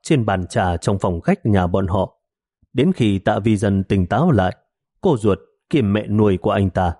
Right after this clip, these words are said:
cũng đã ngã xuống giữa vũng máu. Tạ Vi Dân nhớ lại, anh ta đâm khoảng hơn mười nhát, phần lớn đều đâm vào ngực Tạ Xuân Quyền.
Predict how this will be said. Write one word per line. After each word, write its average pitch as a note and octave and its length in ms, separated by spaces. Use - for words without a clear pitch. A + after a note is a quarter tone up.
cũng B2+ 240
đã A2+ 100
ngã A2 300
xuống G#2+ 280
giữa A#2 180
vũng A#2+ 320
máu. G2 260
Tạ A2 140
Vi G#2+ 200
Dân G2+ 280
nhớ B2+ 240
lại, G2 220
anh C3 140
ta A#2+ 180
đâm C3+ 240
khoảng F2 260
hơn F#2+ 300
mười F#2 180
nhát, G2 260
phần A#2 200
lớn C#3 260
đều A2 200
đâm C3+ 260
vào G2+ 120
ngực G2+ 220
Tạ A2 180
Xuân F#2+ 240
Quyền. F#2+ 280